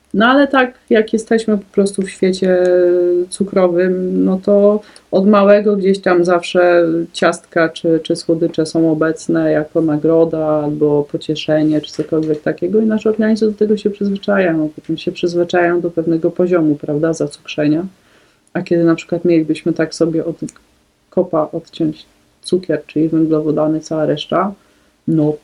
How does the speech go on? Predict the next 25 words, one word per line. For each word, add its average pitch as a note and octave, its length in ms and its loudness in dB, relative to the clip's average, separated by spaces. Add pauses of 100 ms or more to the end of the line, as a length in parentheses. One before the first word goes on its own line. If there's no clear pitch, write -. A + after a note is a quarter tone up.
(120)
to C4 1120 2
stany G#3+ 880 0
wchodzą G3 720 0
takie, F3 460 -2
mm, F#3+ 800 0 (720)
pomiędzy G#3+ 480 4
lękowymi, G#3 880 4
a G#3 420 2
nie A3 160 4
dotykaj A#3 480 2
mnie, A#3 140 6
bo A3+ 120 4
cię B3 140 0
pożrę. F#3+ 480 2 (360)
I G3+ 80 4
wielka A3+ 420 4
złość A#3 400 4
nagle, E3+ 380 4
co F3+ 160 2
nie? G3 180 6
Jak, G3 300 0
jak, F#3 240 0
jak F#3 180 0
przy - 220 -2
uzależnieniach. G3 880 4